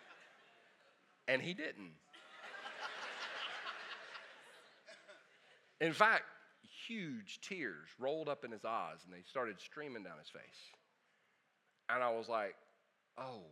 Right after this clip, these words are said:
oh, you're, you're for real?" He said, "Yeah." He said, "Ten years ago," he said, "I went through the surgeries and the, and the change. I did, did everything."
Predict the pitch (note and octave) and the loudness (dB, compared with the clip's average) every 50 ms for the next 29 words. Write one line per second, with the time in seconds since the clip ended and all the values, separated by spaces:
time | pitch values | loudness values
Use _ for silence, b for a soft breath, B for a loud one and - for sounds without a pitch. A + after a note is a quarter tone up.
0 | D#2 E2+ D#2+ - - _ _ _ _ _ _ _ _ _ _ _ b b b b | -18 -20 -20 -20 -20 _ _ _ _ _ _ _ _ _ _ _ b b b b
1 | b b b b b b b b b b b _ - - D3 D3 A2+ F2+ D#2+ D2+ | b b b b b b b b b b b _ -8 -6 -6 -6 -6 -8 -10 -14
2 | - _ _ _ - G#2 G#2 G2+ - _ _ _ _ _ - G#2+ B2 A#2+ - - | -18 _ _ _ -12 -10 -10 -10 -10 _ _ _ _ _ -8 -6 -6 -6 -6 -8
3 | A2+ A#2 C#3+ D#3 B2+ F2 - - - - _ _ - - A2 G#2 - - A#2 A2+ | -6 -4 -4 -2 -4 -4 -6 -12 -20 -20 _ _ -18 -14 -12 -12 -10 -8 -4 -2
4 | B2+ C3+ B2+ G#2 G2+ F#2+ - G#2+ - - B2 A#2+ B2+ C3+ D3+ F#3 A3 D3 G#2+ F2+ | -2 0 -2 -2 -6 -8 -12 -12 -12 -10 -10 -10 -8 -8 -10 -10 -12 -14 -14 -12
5 | E2+ E2+ E2+ E2+ F2+ F2+ - G#2 G2+ G2+ G#2 G#2 G2 - G#2+ G#2+ G#2 G2 G2+ G2+ | -12 -12 -12 -14 -18 -16 -14 -12 -12 -12 -12 -12 -14 -12 -10 -10 -8 -10 -10 -14
6 | b b b b b b b b b b b b b - - - B2+ A#2+ A#2 A2+ | b b b b b b b b b b b b b -16 -12 -8 -6 -6 -6 -6
7 | A#2+ B2 B2+ A2+ - F#2+ F2 E2+ E2+ D#2+ _ _ _ - - E2+ E2 E2 - - | -6 -8 -8 -10 -12 -14 -16 -16 -18 -20 _ _ _ -14 -12 -12 -12 -12 -10 -6
8 | B2 A#2+ B2 B2 A#2+ A2+ G2+ F#2 G2 G2 F#2+ F#2 _ _ - F#2+ F#2 G2 A#2+ C3+ | -6 -6 -6 -6 -8 -10 -12 -10 -10 -10 -10 -12 _ _ -14 -10 -6 -4 -4 -4
9 | B2+ G#2+ F#2+ F2+ E2 D#2+ | -4 -8 -12 -14 -14 -14